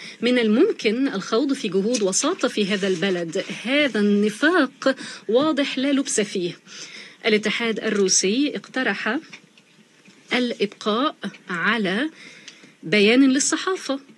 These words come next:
أو إعلان رئاسي لمجلس الأمن، لكن دعواتنا هذه لم تؤخذ في الاعتبار ولم نحصل على أي تبرير أو تعليل لذلك.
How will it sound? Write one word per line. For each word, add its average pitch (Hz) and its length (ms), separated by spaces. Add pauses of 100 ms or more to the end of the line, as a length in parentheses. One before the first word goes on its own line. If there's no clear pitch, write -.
(320)
أو 240 360 (140)
إعلان 208 380
رئاسي 277 560 (640)
لمجلس 196 480
الأمن، 180 360 (300)
لكن 196 680 (160)
دعواتنا 202 600
هذه 254 380
لم 226 140
تؤخذ 254 300
في - 160
الاعتبار 185 720
ولم 208 580
نحصل 254 320
على 190 380
أي 269 260
تبرير 185 960
أو 208 120
تعليل 226 680
لذلك. 185 720